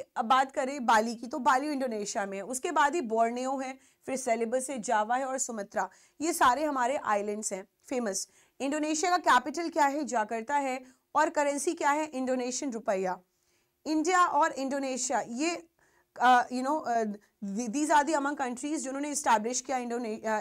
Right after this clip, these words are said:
इंडियन ओशन रिम एसोसिएशन, जो कि एक एपेक्स मल्टीलेटरल फोरम है आपके इंडोनेशियन, अ, इंडियन, अ, ओशन रीजन का। साथ ही साथ करंटली बात करें जो पोस्ट है प्रेसिडेंट की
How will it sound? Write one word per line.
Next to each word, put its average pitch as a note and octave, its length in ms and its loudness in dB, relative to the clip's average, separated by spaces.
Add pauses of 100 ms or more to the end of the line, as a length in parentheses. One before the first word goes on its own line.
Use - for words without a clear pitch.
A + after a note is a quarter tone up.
(140)
इंडियन A#3+ 280 -2
ओशन A3+ 400 -2
रिम A#3 220 -6
एसोसिएशन, A3+ 720 -4 (360)
जो C#4+ 120 0
कि D#4+ 100 0
एक E4+ 200 -6
एपेक्स C#4+ 340 0
मल्टीलेटरल B3+ 680 -2
फोरम B3 400 0
है B3+ 260 -6
आपके A3+ 340 -4 (380)
इंडोनेशियन, C#4 580 0
अ, A3 280 4 (160)
इंडियन, D4 560 2
अ, G#3+ 240 6
ओशन C4 320 -2
रीजन A3+ 340 -4
का। F#3 160 -4 (360)
साथ D#4 240 6
ही G4 40 8
साथ F4+ 220 4
करंटली C#4 640 2
बात C4 260 4
करें C4 200 -4
जो D#4 120 -6
पोस्ट C4 360 -6
है D4 60 -4
प्रेसिडेंट B3 540 -4
की C#4 240 -10